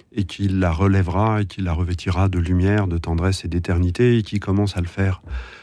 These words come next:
Voilà, je crois que ça, c'est va-, ça, c'est, pour moi, c'est ma conviction la plus, la plus intime et la plus forte sur ces, sur ces questions-là. À partir de là,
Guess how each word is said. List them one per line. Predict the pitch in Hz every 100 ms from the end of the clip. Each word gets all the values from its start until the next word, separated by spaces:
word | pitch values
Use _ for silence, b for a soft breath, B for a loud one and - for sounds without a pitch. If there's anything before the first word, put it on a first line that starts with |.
| B -
Voilà, | 101
je |
crois | 87 95
que |
ça, | 95
c'est | 85 95
va-, | 85 98 -
ça, | 95
c'est, | 87
pour | 87 95
moi, | 104
c'est | 90 85
ma | 76
conviction | 87 - 95 90 - 107 95
la | 92
plus, | 82 92 87 85
la | 85
plus | 85 -
intime | 92 92 107
et | 90
la | 85
plus | 98
forte | - 107 -
sur | 87
ces, | - 87
sur | - 90
ces | 95
questions-là. | 92 82 - 92 95 B B B B B B
À | 90
partir | 107 - 123
de | 107
là, | 110 143